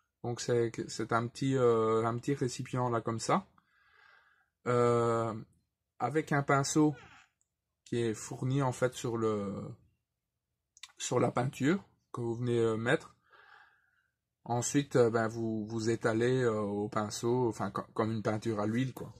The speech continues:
Comme, euh, comme le vieillissement que j'ai fait. Donc, euh, là, ça fonctionne très bien. Et vous pouvez également utiliser des pigments. Mais là encore,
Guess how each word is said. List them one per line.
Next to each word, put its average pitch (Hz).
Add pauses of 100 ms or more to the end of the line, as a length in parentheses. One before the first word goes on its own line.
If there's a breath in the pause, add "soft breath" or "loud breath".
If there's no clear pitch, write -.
Comme, 117
euh, 110
comme 113
le 110
vieillissement 110
que 107
j'ai 110
fait. 135 (840 loud breath)
Donc, 110
euh, 101
là, 107
ça 107
fonctionne 104
très 104
bien. 117
Et 123
vous 127
pouvez 151
également 139
utiliser 139
des 135
pigments. 127 (920)
Mais 113
là 135
encore, 143